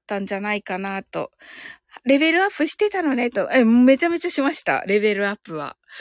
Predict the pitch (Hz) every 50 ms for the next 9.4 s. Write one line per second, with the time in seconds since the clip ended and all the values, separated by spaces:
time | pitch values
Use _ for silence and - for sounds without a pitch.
0 | - - - - - - 277 254 226 175 151 - - - _ _ _ _ - -
1 | - _ - 370 - - 453 622 622 494 - - 494 440 - 403 440 440 - 392
2 | 403 403 - - - - - - _ 277 320 320 302 269 269 262 254 254 247 247
3 | 240 233 226 208 285 302 311 311 302 269 311 311 302 294 285 - - 254 247 247
4 | 240 240 233 233 233 254 254 247 220 208 196 - 190 170 160 160 - - _ -
5 | - - - - - - 202 - _ _ _ _ 151 - - _ - - 254 247
6 | 240 240 233 226 220 226 233 233 247 - - 311 311 294 277 - - - 185 180
7 | 185 190 - - - 143 131 - - - _ _ - - - - - - - -
8 | 254 233 202 185 147 - - _ _ _ _ 208 214 214 208 208 202 202 196 196
9 | 196 190 185 180 131 - -